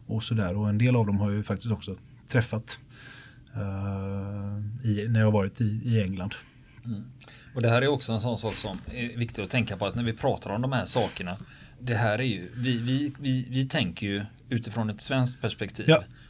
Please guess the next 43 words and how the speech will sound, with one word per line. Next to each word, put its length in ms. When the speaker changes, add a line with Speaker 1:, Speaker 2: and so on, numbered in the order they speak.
Speaker 2:
Och 240
då 80
måste 240
man 120
förstå 420
att 200
det 120
finns 520
en, 280
eh, 520
en 140
annan 420
aspekt 720
om 160
du 80
be-, 220
om 180
du 160
är, 320
om 120
du 80
befinner 380
dig 100
i 20
Tyskland 460
eller 140
befinner 340
dig 100
i 20
England. 440
Speaker 1:
Ja. 140
Speaker 2:
Det 120
här, 280
det 160
här 200
betraktas 640
på 120
ett 100
annat 400
sätt. 480
Speaker 1:
Ja, 160
precis. 440
Speaker 2:
Eh, 200